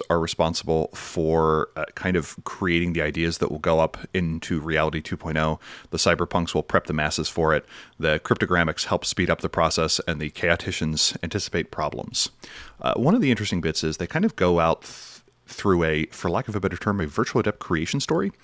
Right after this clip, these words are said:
which says that at the core of reality is something called the correspondence point, and it consists entirely of information. Around it is hyperspace, which is a virtual space that shows, uh, possible representations of it,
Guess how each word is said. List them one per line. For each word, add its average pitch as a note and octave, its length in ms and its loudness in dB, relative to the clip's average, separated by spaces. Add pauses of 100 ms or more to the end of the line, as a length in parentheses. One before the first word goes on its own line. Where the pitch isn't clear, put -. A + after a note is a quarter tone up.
(440)
which - 160 -2
says G2+ 220 4
that F2+ 160 2
at F2 80 -4
the - 60 -6
core B2+ 260 2
of G#2+ 60 0
reality E2 360 4
is D2+ 80 -2
something F2 260 2
called E2+ 200 0
the D#2+ 260 2 (240)
correspondence D#2 640 2
point, - 260 -4 (120)
and D#2+ 120 0
it D#2+ 60 -4
consists - 300 -2
entirely A2 600 2
of E2+ 100 2
information. D2+ 640 -4
Around G2 380 4
it A2+ 160 4
is E2+ 160 2
hyperspace, D2+ 720 -2
which D#2+ 120 -4
is D#2 140 -2
a D2+ 220 0
virtual F2 580 2
space - 560 2 (100)
that D2+ 400 0
shows, F2 540 2 (380)
uh, E2 260 -4
possible G2+ 540 2
representations E2+ 1000 0
of D2+ 220 -2
it, - 220 -8